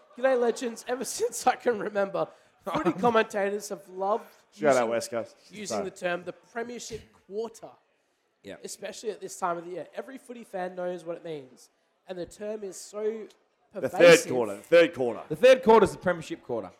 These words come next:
Speaker 1: that has infiltrated netball commentary as well."
Speaker 2: What?
Speaker 1: Uh, I decided to investigate whether there's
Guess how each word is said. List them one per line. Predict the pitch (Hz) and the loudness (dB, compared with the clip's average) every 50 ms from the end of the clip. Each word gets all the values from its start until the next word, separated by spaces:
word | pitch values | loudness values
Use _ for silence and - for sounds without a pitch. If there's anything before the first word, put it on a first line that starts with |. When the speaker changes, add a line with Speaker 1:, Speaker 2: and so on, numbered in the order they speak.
| _ - | _ -6
Speaker 1:
that | 214 214 | -4 0
has | 208 208 190 - - - | 0 0 -2 -2 -8 -14
infiltrated | - 269 269 269 - 311 277 - - - 240 226 214 208 208 208 208 156 170 185 | -14 -16 -14 -10 -8 -8 -8 -8 -10 -8 -6 -4 -4 -4 -4 -6 -8 -10 -12 -8
netball | 233 226 - - - 220 208 190 190 | -8 -8 -8 -4 -2 -2 -2 -2 -4
commentary | - 185 170 175 180 175 - 190 170 180 | -6 -10 -8 -8 -10 -10 -12 -12 -10 -10
as | 185 180 - | -10 -10 -8
well." | 220 269 - - - - - - _ _ _ _ _ _ _ _ _ | -8 -8 -6 -6 -10 -12 -12 -18 _ _ _ _ _ _ _ _ _
Speaker 2:
What? | 147 190 226 - - - _ _ _ _ _ _ _ _ - | -12 -12 -12 -12 -14 -20 _ _ _ _ _ _ _ _ -2
Speaker 1:
Uh, | 190 196 - - | -2 -2 -2 0
I | 196 208 247 | 0 0 0
decided | 247 247 - 269 233 226 220 220 | 0 -2 -2 0 0 0 0 -2
to | - 220 | -6 -12
investigate | 185 170 - - - - - - - - 175 170 165 - | -12 -12 -12 -14 -14 -14 -14 -16 -10 -8 -8 -8 -8 -8
whether | 170 180 190 175 180 | -6 -6 -6 -6 -6
there's | 170 165 170 165 170 | -8 -8 -8 -8 -8